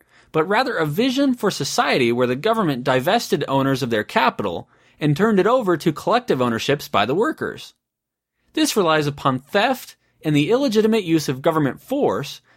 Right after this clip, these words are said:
to plunder the property of free people, and highlights the underlying moral problem with collectivist schemes. While Lenin's ideas were not fully realized in our country,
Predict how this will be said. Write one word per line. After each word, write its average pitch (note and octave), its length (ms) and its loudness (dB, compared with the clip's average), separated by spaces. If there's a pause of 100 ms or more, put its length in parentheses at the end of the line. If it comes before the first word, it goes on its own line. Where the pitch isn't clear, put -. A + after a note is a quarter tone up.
to D#3 100 -2
plunder B3 360 0
the F#3+ 80 0
property A3 460 2
of F#3 120 0
free C#3 280 0
people, A#2 540 -2 (340)
and B3+ 260 0
highlights A3 500 0
the F3+ 120 0
underlying F#3 540 0
moral A#3+ 300 0
problem C#3 400 0
with D3 160 -2
collectivist F3+ 540 -2
schemes. F3 640 -8 (1200)
While F#3 200 0
Lenin's C4 340 2
ideas D#3+ 420 2
were C3 120 0
not A3 260 0
fully F3 300 2
realized D#3 460 2
in B2 80 0
our A#3 200 2
country, - 520 -8